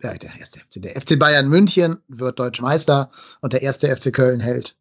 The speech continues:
die Klasse. Und da frage ich mich, wie lange hat Horst Held schon keine Bundesliga mehr geguckt? Redet der jetzt hier von neunzehnhundertsiebzig oder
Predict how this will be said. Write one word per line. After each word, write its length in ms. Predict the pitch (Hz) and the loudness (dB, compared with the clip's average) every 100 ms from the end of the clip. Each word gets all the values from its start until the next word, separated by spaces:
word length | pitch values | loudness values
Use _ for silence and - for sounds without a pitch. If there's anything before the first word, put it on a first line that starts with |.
| - | -6
die 80 | 123 | 0
Klasse. 420 | 139 131 117 - _ _ _ _ _ _ | 2 2 -2 -6 _ _ _ _ _ _
Und 100 | 127 | -4
da 80 | 143 | -4
frage 240 | - 151 | 0 2
ich 100 | 151 | 4
mich, 280 | 156 143 - _ | 4 2 -2 _
wie 320 | 131 123 156 | -12 2 4
lange 260 | 180 180 156 | 6 4 0
hat 220 | 160 - | -2 -2
Horst 260 | 156 147 | -4 -4
Held 160 | - 165 | -6 -4
schon 120 | 151 | -4
keine 260 | - 151 143 | -2 0 2
Bundesliga 500 | 175 170 131 127 123 | 4 4 2 -2 -2
mehr 160 | 123 | -6
geguckt? 480 | 117 113 123 110 - _ _ _ _ _ _ _ _ | -8 -12 -14 -16 -20 _ _ _ _ _ _ _ _
Redet 280 | 139 160 151 | 4 4 4
der 100 | 156 | 4
jetzt 160 | 151 143 | 4 4
hier 140 | 151 | 2
von 100 | 151 | 4
neunzehnhundertsiebzig 800 | 143 147 147 135 196 - 135 120 | 2 2 0 -2 -4 -2 -4 -4
oder 260 | 131 131 | -8 -10